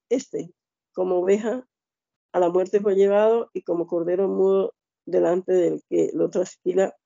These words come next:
así no abrió su boca". En su humillación, su juicio fue quitado, mas su generación,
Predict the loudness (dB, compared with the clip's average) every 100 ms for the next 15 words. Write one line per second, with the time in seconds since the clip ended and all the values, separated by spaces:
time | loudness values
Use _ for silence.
0 | _ _ _ -6 -6 -4 -4 0 2 2
1 | 0 -2 -2 -2 -4 -10 _ _ _ _
2 | _ _ _ _ _ _ _ 0 2 4
3 | 6 6 6 4 4 4 4 4 2 -4
4 | -2 2 2 0 -8 -6 -6 0 2 2
5 | 0 0 2 4 2 0 -4 -4 -6 -4
6 | -2 -2 -2 -4 -2 2 2